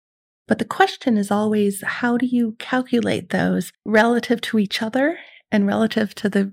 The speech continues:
requirement as a whole? The methodologies have changed over the years as we get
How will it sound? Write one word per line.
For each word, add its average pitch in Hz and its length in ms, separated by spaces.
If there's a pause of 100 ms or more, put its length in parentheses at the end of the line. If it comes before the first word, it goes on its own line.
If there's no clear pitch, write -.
(100)
requirement 202 560
as - 120
a - 60
whole? - 540 (580)
The 226 60
methodologies 233 1000
have 208 160
changed 208 720
over 202 160
the 196 140
years 196 480
as 196 320
we 202 100
get - 300